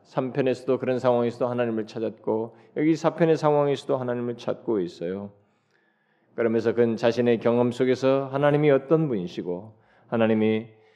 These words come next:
경건한 자를, 자기를 위하여 경건한 자를 택하셨다는 것을 알고, 그 자신을 대적하는 자들에게 그것을 선언적으로 말을 하면서 그 상황을 지나는 장면을 우리가 앞에서 보았습니다.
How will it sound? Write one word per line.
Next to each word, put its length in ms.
경건한 480
자를, 340
자기를 380
위하여 260
경건한 400
자를 220
택하셨다는 720
것을 240
알고, 480
그 460
자신을 360
대적하는 480
자들에게 500
그것을 460
선언적으로 760
말을 260
하면서 500
그 220
상황을 460
지나는 400
장면을 720
우리가 260
앞에서 640
보았습니다. 760